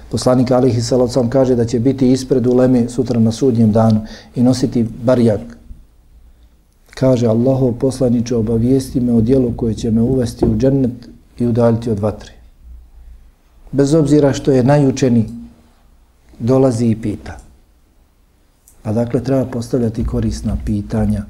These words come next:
i treba postavljati pitanja, dakle, od kojih ćeš imati pogotovo koristi sutra na drugome svijetu. <clears throat> I indirektno, dakle, ovaj hadis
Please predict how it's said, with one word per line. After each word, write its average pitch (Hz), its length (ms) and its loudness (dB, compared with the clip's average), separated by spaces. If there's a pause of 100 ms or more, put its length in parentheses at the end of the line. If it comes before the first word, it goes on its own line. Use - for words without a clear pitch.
(140)
i 104 60 -8
treba 120 600 -2
postavljati 110 520 -4
pitanja, 120 440 0
dakle, 117 260 -2
od 104 100 -4
kojih 117 240 -2
ćeš - 240 -4 (360)
imati 127 340 2
pogotovo 120 440 2
koristi 113 460 0
sutra 113 340 -2
na 107 120 2
drugome 104 380 0
svijetu. - 440 -14 (200)
<clears throat> - 840 -2
I - 0 -
indirektno, 156 580 2
dakle, 123 300 2
ovaj 123 160 4
hadis 143 520 0